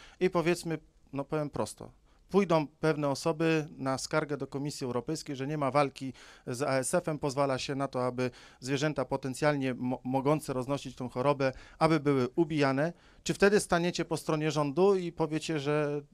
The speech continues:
on dobrze robi i bez względu jaki to op-, z jakiej opcji politycznej, e, my uważamy, że robi słusznie?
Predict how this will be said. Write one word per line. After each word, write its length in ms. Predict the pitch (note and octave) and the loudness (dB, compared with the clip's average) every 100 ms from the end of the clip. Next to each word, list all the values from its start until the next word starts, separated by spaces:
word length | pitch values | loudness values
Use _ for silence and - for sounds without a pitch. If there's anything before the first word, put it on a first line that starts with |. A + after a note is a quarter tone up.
| - | -4
on 160 | D#3+ | 0
dobrze 280 | D#3+ D#3 D3+ | 2 2 2
robi 360 | D3 D3 D#3 D3+ | 2 0 -2 -4
i 60 | |
bez 140 | C#3+ C3+ | -4 -4
względu 280 | C#3 C#3+ C#3 | -2 -2 0
jaki 260 | C#3 D3 | 0 0
to 380 | - C3 B2 B2 | -4 -2 -2 -4
op-, 160 | B2 - _ - | -8 -12 _ -12
z 120 | A2+ | -2
jakiej 240 | C#3+ D3 C#3 | -2 0 -2
opcji 220 | C3 C#3+ | -4 -6
politycznej, 600 | C3+ B2+ E3 - D#3+ D3+ - - - - | -4 -4 -4 -4 -4 -4 -8 -20 -20 -6
e, 220 | C3 C3+ C3+ | -2 0 2
my 280 | C#3+ D3+ C#3+ _ _ _ _ _ - | 2 0 -2 _ _ _ _ _ -6
uważamy, 480 | C3+ C3 C3+ C3 | 0 2 2 0
że 120 | B2 A#2+ | -2 -2
robi 200 | A2+ A#2 | -4 -8
słusznie? 380 | G#2 - - | -12 -14 -16